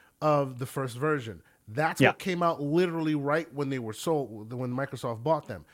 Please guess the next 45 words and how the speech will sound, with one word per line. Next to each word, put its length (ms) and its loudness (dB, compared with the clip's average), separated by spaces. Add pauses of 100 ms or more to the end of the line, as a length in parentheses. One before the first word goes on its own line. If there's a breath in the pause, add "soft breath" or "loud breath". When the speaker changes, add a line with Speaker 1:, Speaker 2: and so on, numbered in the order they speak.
(120)
Speaker 1:
and 120 -4
they 60 2
were 80 0
teetering 480 0
on 140 0
the 80 0
brink 340 -2
at 140 -10
that 180 -8
time 260 -6
as 120 -10
far 180 -2
as, 100 -4 (120)
as, 140 -8 (100)
as 120 -10
far 180 -4
as 100 -6
being 280 -6
open 280 -6
is 100 -10
concerned. 380 -14 (600 soft breath)
I'm 220 0
sure 240 2
they 80 0
were 140 2
in 80 -2
pre-production 560 -4
at 100 -8
some 160 -4
point. 260 -6
I'm 200 -2
sure 180 -4
they 80 -2
had 140 -4
a 40 -8
plan 360 -4
to 60 -6
go 140 -4
to 120 -8
the 80 -10
next 260 -8
one 140 -4
at 100 -8
some 160 -6
point. 300 -8